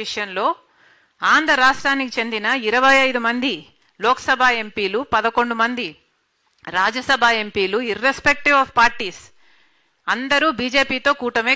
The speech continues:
కట్టారు. ఇది వాస్తవం. కానీ స్వార్థ రాజకీయాల కోసం కూటమి కడుతున్నారు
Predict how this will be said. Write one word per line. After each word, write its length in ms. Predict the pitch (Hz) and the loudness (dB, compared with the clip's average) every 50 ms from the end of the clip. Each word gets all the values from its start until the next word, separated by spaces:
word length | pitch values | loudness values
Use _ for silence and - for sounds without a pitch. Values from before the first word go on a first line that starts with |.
| - | 0
కట్టారు. 360 | 220 190 - - - - - - _ _ _ - _ _ _ _ _ _ _ _ _ _ _ _ _ _ _ - - | -2 -4 -4 -8 -12 -12 -14 -20 _ _ _ -20 _ _ _ _ _ _ _ _ _ _ _ _ _ _ _ -18 -8
ఇది 120 | 196 247 226 214 | -6 0 2 4
వాస్తవం. 380 | 214 208 - - - 165 139 143 _ _ _ _ _ _ _ _ _ _ _ _ _ _ _ _ _ _ _ _ _ _ _ _ _ _ _ _ _ _ _ _ _ _ _ _ _ _ _ _ 240 | 4 2 2 -4 -8 -10 -10 -12 _ _ _ _ _ _ _ _ _ _ _ _ _ _ _ _ _ _ _ _ _ _ _ _ _ _ _ _ _ _ _ _ _ _ _ _ _ _ _ _ 2
కానీ 280 | 240 262 269 254 277 302 339 349 _ _ _ - - _ _ _ _ _ _ _ _ _ _ _ _ _ _ _ _ _ _ _ _ _ _ _ _ - - - | 2 4 2 2 -2 -4 -4 -8 _ _ _ -20 -20 _ _ _ _ _ _ _ _ _ _ _ _ _ _ _ _ _ _ _ _ _ _ _ _ -18 -6 0
స్వార్థ 340 | 233 233 254 285 285 - 311 302 | 2 4 4 4 4 2 4 4
రాజకీయాల 460 | 302 302 269 302 247 302 294 294 285 277 285 | 4 2 2 0 2 2 4 4 4 4 4
కోసం 240 | 269 262 - 269 254 | 2 2 2 -4 -2
కూటమి 340 | - 262 254 - 247 240 226 233 | -2 -2 -2 -2 -4 -4 -2 -2
కడుతున్నారు 440 | 220 208 - 220 202 208 196 190 | -2 0 -2 -2 0 0 0 0